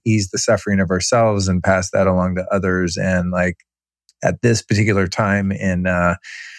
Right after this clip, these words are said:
our human experience, I don't think there's anything more important to talk about. And, um, as of late, I've been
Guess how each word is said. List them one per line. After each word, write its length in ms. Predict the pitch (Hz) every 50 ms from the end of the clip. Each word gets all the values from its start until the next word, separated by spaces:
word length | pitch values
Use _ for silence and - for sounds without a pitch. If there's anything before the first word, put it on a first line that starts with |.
| - - - - - _
our 100 | - 127
human 300 | 120 123 139 135 131 120
experience, 560 | 113 104 - - - - 147 156 143 127 104 -
I 100 | 107 107
don't 160 | 120 117 98
think 160 | - 117 101
there's 160 | 117 107 101
anything 360 | 110 113 120 104 - 113 104
more 160 | 104 98 101 98
important 520 | 92 - 117 107 95 98 98 95 98 92 98 _
to 100 | - -
talk 260 | 95 104 107 110 104 -
about. 340 | 92 87 85 82 82 - - _ _ _ _ _ _ _ _ -
And, 300 | 95 92 90 92 90 90
um, 420 | 90 87 87 85 85 85 80 - - _ -
as 220 | 123 127 131 117 127
of 140 | 110 90
late, 360 | 110 113 143 160 147 131 110 -
I've 300 | 95 113 117 110 110 -
been 440 | 123 113 107 101 98 92 95 -